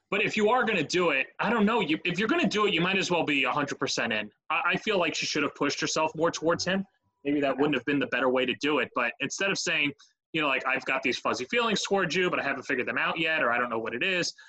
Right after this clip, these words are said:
Speaker 1: um, but I know that I have these fuzzy feelings towards you." It's like, no, just say, "Hey, I've got these fuzzy feelings towards you. I've been trying to make time for you. Is there any other possible way that we can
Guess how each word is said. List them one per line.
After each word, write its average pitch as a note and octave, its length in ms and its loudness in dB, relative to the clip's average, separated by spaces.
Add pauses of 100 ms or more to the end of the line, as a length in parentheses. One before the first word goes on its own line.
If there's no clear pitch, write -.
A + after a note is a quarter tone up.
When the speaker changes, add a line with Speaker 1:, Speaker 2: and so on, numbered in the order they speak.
(160)
Speaker 1:
um, C3+ 240 0
but C#3+ 120 0
I C#3+ 80 2
know C#3 180 2
that C3+ 100 2
I B2 60 0
have C3+ 120 0
these B2 140 -2
fuzzy A#2+ 280 -2
feelings B2 340 -2
towards G#2+ 240 -8
you." A2+ 60 -10
It's A2 100 -8
like, C3 160 -4
no, E3+ 340 0
just D3 200 -2
say, F#3+ 180 0
"Hey, F#3 180 0
I've D3 140 -2
got F3 160 -2
these F#3+ 160 0
fuzzy F#3+ 240 0
feelings D#3 400 0
towards C#3 280 -2
you. C3+ 220 0
I've B2 160 -2
been B2 260 -4
trying D3 360 0
to C3+ 200 0 (440)
make C#3+ 260 -2
time C#3+ 320 0
for C#3 80 -2
you. B2 320 2
Is B2+ 140 -2
there C3+ 260 0
any C#3 220 0
other C3 160 0
possible B2+ 480 -4
way A#2 160 0
that A2 180 -6
we A#2 120 -6
can A#2 220 -14